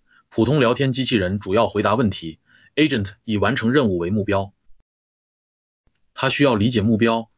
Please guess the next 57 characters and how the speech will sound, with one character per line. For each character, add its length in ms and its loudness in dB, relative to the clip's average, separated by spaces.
拆 220 -2
解 140 0
步 160 2
骤、 260 -2
调 140 4
用 140 0
工 180 2
具、 220 0
观 140 2
察 200 -2
结 180 2
果， 240 -6
并 160 2
形 220 0
成 180 0
执 140 0
行 160 0
闭 160 2
环。 280 -10
所 220 0
以 200 2
这 120 2
一 80 4
集 200 0
你 120 0
记 140 -4
住 120 0
一 60 -2
句 100 -4
话， 280 -4
聊 160 2
天 180 0
机 100 -2
器 140 2
人 180 0
是 140 -2
会 100 -4
回 200 -4
答 120 -2
的 60 -4
模 160 -6
型， 240 -8
agent 300 2
是 220 -4
会 100 0
使 200 -2
用 120 0
工 180 0
具 160 -4
去 140 -4
完 180 -2
成 140 -2
任 180 2
务 60 -2
的 80 -8
系 140 -6
统。 180 -16